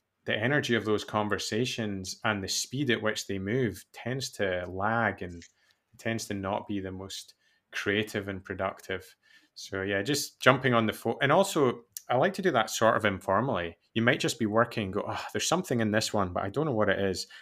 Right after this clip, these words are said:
Let me go and speak to Matt Round, V K,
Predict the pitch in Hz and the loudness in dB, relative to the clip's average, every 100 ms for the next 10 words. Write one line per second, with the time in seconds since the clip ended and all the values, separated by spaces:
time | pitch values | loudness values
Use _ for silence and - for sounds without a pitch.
0 | _ 139 165 117 107 - - 107 - 104 | _ -2 0 2 0 -2 -6 -8 -8 -4
1 | 95 90 - _ _ _ _ _ 101 104 | -2 -4 -8 _ _ _ _ _ 2 2
2 | 104 98 95 92 87 87 101 120 117 113 | 4 0 0 -2 -8 -8 -2 -2 2 4
3 | 107 95 87 | 4 4 0